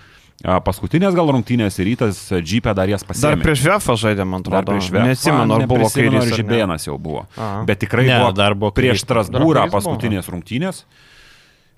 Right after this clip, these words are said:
Speaker 1: kai Rytas pasiėmė ir sako, va tai va, trinktelėjom durim,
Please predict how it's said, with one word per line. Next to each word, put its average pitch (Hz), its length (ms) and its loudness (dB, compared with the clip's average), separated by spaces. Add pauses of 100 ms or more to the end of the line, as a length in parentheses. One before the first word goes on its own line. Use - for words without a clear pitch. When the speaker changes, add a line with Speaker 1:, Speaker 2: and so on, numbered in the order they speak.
(100)
Speaker 1:
kai 92 120 0
Rytas 101 320 0
pasiėmė 147 560 0 (320)
ir 90 160 -4
sako, 90 400 0
va 90 80 0
tai 123 240 2
va, 73 160 -4
trinktelėjom 90 560 -2
durim, 139 320 2